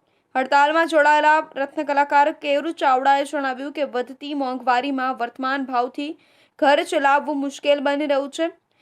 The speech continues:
જો ભાવ વધારો નહીં થાય તો આગામી સમયમાં ઉગ્ર આંદોલન કરવામાં આવશે. આ હડતાલના કારણે ફેક્ટરીના ઉત્પાદન પર અસર પડી છે અને રત્ન કલાકારોના આંદોલનને લઈને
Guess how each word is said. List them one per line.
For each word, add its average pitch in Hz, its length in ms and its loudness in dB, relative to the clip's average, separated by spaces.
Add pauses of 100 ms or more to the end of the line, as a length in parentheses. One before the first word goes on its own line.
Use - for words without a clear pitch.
(220)
જો 302 160 2
ભાવ 294 300 2
વધારો 302 400 4
નહીં 294 240 -2
થાય 302 320 2
તો 311 140 0
આગામી 277 540 2
સમયમાં 277 520 -2
ઉગ્ર 285 220 -2
આંદોલન 269 440 -4
કરવામાં 262 460 -6
આવશે. 294 260 -10 (600)
આ 262 100 2
હડતાલના 277 460 4
કારણે 302 400 4
ફેક્ટરીના 294 640 0
ઉત્પાદન 285 500 0
પર 294 240 -2
અસર 285 300 0
પડી 277 280 -2
છે 285 220 -2 (100)
અને 262 220 -4 (300)
રત્ન 254 300 -2
કલાકારોના 311 680 0
આંદોલનને 277 600 -2
લઈને 262 300 -4